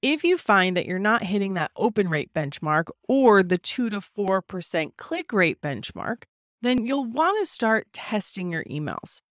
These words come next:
And you can learn more about testing in episode seventy-five, which covers seven ways you can improve your email marketing. And remember, email marketing is a marathon, not a sprint, and you'll always be working on improving it.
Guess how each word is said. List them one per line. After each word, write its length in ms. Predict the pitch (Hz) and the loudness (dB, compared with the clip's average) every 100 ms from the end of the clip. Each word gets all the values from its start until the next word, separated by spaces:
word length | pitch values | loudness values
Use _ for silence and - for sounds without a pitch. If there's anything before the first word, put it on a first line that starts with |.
| _ | _
And 120 | 220 | 2
you 100 | 262 | 4
can 160 | 311 339 | 4 4
learn 240 | 311 254 | 4 4
more 380 | 220 226 233 302 | 4 2 0 0
about 400 | - 214 202 - | 0 2 0 -2
testing 640 | - - 233 - 262 320 285 | -8 -4 -4 -4 -6 -6 -4
in 160 | 202 | -2
episode 520 | 170 190 208 - 185 | -2 -4 -6 -4 -6
seventy-five, 920 | - 175 160 156 165 - 277 285 285 240 | -4 -4 -2 -4 -6 -2 2 2 0 -2
which 240 | - - - | -6 -6 -2
covers 360 | 226 208 214 | -2 0 -2
seven 480 | - - 302 269 294 | -2 -2 -2 -2 -2
ways 400 | 226 190 185 190 - | 0 0 -2 -4 -8
you 340 | 175 214 254 | -4 0 0
can 360 | - 233 196 196 | -2 -6 -6 -6
improve 500 | 180 180 185 180 170 | -8 -10 -8 -8 -2
your 240 | 165 160 - | 0 2 0
email 260 | 160 156 | -4 -4
marketing. 560 | 147 147 - - - 202 - _ - | -4 -6 -6 -10 -12 -16 -20 _ -2
And 240 | 202 254 | 0 2
remember, 520 | 311 254 196 190 190 - _ _ | 2 2 2 2 2 -2 _ _
email 240 | 254 339 370 | -4 0 2
marketing 460 | 269 254 277 277 | 2 0 0 0
is 120 | 269 262 | 2 2
a 60 | |
marathon, 680 | 247 240 285 233 190 170 170 | 2 2 2 0 -2 -2 2
not 220 | 190 220 | 4 4
a 40 | |
sprint, 520 | 226 - 190 170 - - _ _ - | 0 -2 -2 -2 -6 -20 _ _ -2
and 160 | 233 | 2
you'll 220 | 262 262 - - | 2 0 -2 4
always 400 | 294 330 349 - | 4 6 2 2
be 160 | 294 | 2
working 400 | 277 277 269 240 | 2 0 0 2
on 120 | 214 | 2
improving 520 | 202 202 294 311 185 | 2 -2 -4 -2 -4
it. 120 | 64 | -6